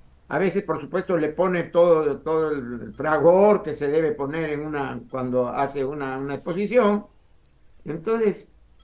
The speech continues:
eh, ¿qué le parece lo, lo que se está descubriendo? Todo hace presumir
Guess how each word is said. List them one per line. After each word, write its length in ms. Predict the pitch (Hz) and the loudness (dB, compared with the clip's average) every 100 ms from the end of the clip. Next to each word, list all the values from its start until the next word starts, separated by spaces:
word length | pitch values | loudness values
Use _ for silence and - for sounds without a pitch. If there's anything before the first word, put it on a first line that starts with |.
| _ - | _ -8
eh, 380 | 180 151 147 - | -6 -4 -6 0
¿qué 100 | 233 | 4
le 120 | 233 | 4
parece 460 | 202 208 233 202 208 | 4 4 4 2 2
lo, 460 | 175 170 160 143 | 4 4 4 -4
lo 220 | 147 156 - | -6 -6 -4
que 140 | 156 | -6
se 160 | 147 156 | -6 -8
está 400 | - 208 208 190 | 0 4 4 4
descubriendo? 1000 | 175 165 170 233 233 208 180 165 - _ - - | 0 0 2 4 2 0 -2 -2 -8 _ -18 -4
Todo 280 | 220 247 226 | 0 2 2
hace 240 | 233 214 | 2 0
presumir 720 | 190 185 202 196 233 214 202 | -2 -4 -2 0 0 0 -2